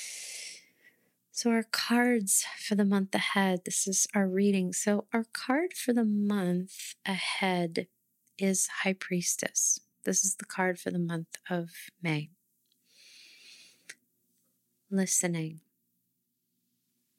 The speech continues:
Really, really, really deep listening. Leaving time,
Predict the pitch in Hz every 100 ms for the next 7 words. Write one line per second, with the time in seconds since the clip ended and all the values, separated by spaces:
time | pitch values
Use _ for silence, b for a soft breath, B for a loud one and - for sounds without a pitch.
0 | _ _ _ _ 196 190 190 202 202 202
1 | 196 196 190 _ _ 196 185 185 185 185
2 | 185 180 180 180 - _ 180 175 170 175
3 | 175 175 - 175 165 - - _ _ -
4 | 170 151 - 151 151 - _ _ _ _
5 | _ - b b b b b b b b
6 | b b _ _ 190 175 180 175 - -
7 | 160 160 170 190